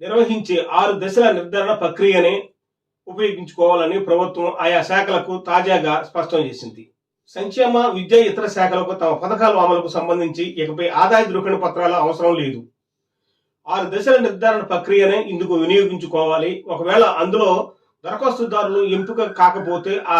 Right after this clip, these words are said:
శాఖల సమాచారాన్ని గ్రామ వార్డు సచివాలయాల ద్వారా రెవెన్యూ శాఖకు పంపాలి. పది ఇంటర్ విద్యార్థుల డేటాబేస్ను విద్యాశాఖలో గ్రామ వార్డు సచివాలయాలకు పంపితే అక్కడ ఆరు దశల నిర్ధారణ ప్రక్రియతో వారి ఆదాయ స్థాయిని నిర్ధారిస్తారు.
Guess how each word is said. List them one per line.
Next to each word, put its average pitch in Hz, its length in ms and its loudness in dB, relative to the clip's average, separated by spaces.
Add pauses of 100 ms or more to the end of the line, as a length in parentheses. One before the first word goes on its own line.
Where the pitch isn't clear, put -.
(120)
శాఖల 202 280 -2
సమాచారాన్ని 180 640 0 (140)
గ్రామ 175 200 2 (140)
వార్డు 185 240 2
సచివాలయాల 175 580 0
ద్వారా 165 300 0 (120)
రెవెన్యూ 185 320 -2
శాఖకు 170 440 -4
పంపాలి. 135 380 -8 (840)
పది 202 240 -4 (260)
ఇంటర్ 214 300 4 (100)
విద్యార్థుల 226 540 2
డేటాబేస్ను 185 680 0 (400)
విద్యాశాఖలో 180 680 -2 (140)
గ్రామ 190 200 2 (140)
వార్డు 185 300 0
సచివాలయాలకు 175 720 -2
పంపితే 151 300 -2 (540)
అక్కడ 175 200 -8 (240)
ఆరు 226 180 4
దశల 220 240 2 (100)
నిర్ధారణ 190 420 -4
ప్రక్రియతో 165 480 -2 (240)
వారి 170 180 4
ఆదాయ 190 380 2
స్థాయిని 175 380 0
నిర్ధారిస్తారు. 165 680 -4